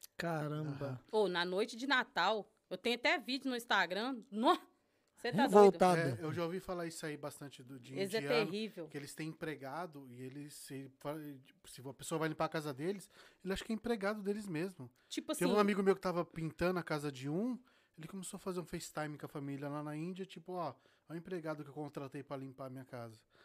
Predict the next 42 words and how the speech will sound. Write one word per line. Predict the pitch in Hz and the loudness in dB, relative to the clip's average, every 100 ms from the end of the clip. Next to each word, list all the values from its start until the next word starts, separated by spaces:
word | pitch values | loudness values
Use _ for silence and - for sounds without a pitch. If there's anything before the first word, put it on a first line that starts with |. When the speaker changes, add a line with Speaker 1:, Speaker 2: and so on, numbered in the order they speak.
| _ _ - | _ _ -2
Speaker 2:
pra, | 139 | -2
pra | 139 143 | 2 0
pintar | - 156 - 151 | 0 -4 0 0
meu | 147 | 0
quarto." | 143 143 143 147 - | 0 0 0 -2 -6
O | _ _ _ _ - - | _ _ _ _ -6 2
ca-, | |
Speaker 1:
Sério | 214 427 415 | 4 8 8
Speaker 2:
o | 480 | 10
cara | 196 208 | 10 8
Speaker 1:
mesmo? | 131 | 8
Speaker 2:
viu, | 185 269 247 196 | 6 6 6 4
ele | 196 - | 4 2
pegou, | 214 190 208 | 4 4 4
jogou, | 208 214 208 202 190 | 0 -4 -2 -2 0
jogou | 190 190 | 0 -2
as | - | -2
coisas | 202 202 | -6 -4
e | |
foi | 240 | -6
embora. | 208 180 185 - _ _ _ - | -2 -2 -2 -10 _ _ _ -2
Speaker 3:
Não, | 285 349 | 2 4
eles, | 277 254 | 2 0
ele, | 226 220 | 0 2
Speaker 2:
Ele | 214 | 2
falou, | 180 202 | 6 6
Speaker 3:
ela | 185 | 8
Speaker 2:
o | |
cara | 190 175 | 6 8
falou | 202 | 4
Speaker 3:
falou | |
Speaker 2:
assim, | - | 4
"Ó, | 190 | 4
eu | |
não | 185 | 2
sou | 214 | -2
seu | - 214 | -4 -2
empregado | 208 202 202 180 | 0 2 2 0
não, | 175 196 | -2 -2
rapaz." | 180 151 143 | -2 -2 -2
E | 160 | 0
ó, | 175 | -2